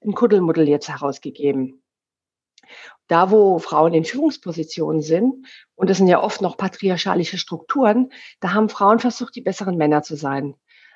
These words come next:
Also auf die gleiche Art und Weise aggressiv, vorbrechend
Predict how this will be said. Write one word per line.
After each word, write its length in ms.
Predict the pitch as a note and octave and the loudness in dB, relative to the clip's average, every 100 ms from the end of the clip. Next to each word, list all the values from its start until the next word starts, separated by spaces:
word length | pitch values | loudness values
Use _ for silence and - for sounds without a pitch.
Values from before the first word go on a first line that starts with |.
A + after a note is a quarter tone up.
| _ | _
Also 200 | F#3 G3+ | -6 -4
auf 80 | - | -2
die 120 | G#3+ | -2
gleiche 380 | F3+ F#3 A#3 C4 | 2 4 4 2
Art 160 | B3 A#3 | 0 2
und 160 | A3 | 0
Weise 420 | F#3+ F#3 F#3+ F3 | 2 2 2 2
aggressiv, 640 | D#3 - F#3+ - A#3 A#3 - | 0 -4 -8 -4 0 0 0
vorbrechend 920 | G#3+ A3 - G#3 G3 - G3+ F#3 | -2 -2 -4 -6 -4 -2 -2 -2